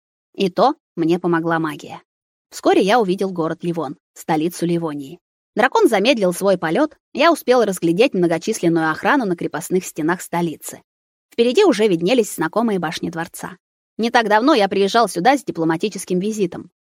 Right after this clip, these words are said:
Мне даже проводили экскурсию по дворцу. Кто бы мог подумать, что когда-нибудь она мне пригодится.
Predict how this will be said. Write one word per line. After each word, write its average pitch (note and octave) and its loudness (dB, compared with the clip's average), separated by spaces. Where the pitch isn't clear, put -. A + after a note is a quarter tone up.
Мне C4+ 2
даже G3+ 2
проводили F3 0
экскурсию F3+ -6
по E3+ -4
дворцу. F3 -6
Кто - 0
бы F3+ 2
мог F3+ -2
подумать, E3+ 0
что - -4
когда-нибудь F#3 -2
она D#3+ -2
мне E3+ 0
пригодится. E3+ -6